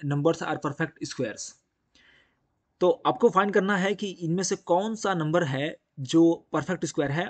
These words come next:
और by prime factorization method। ओके,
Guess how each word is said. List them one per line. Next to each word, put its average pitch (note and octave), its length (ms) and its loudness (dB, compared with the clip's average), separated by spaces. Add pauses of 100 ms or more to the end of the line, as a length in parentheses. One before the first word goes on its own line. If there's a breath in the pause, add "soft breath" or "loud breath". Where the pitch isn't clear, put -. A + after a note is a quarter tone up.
(160)
और D3 400 2 (120)
by C#3 180 4 (500)
prime E3+ 340 2
factorization C#3 580 -4
method। G#2+ 320 -12 (1200)
ओके, F3+ 220 -2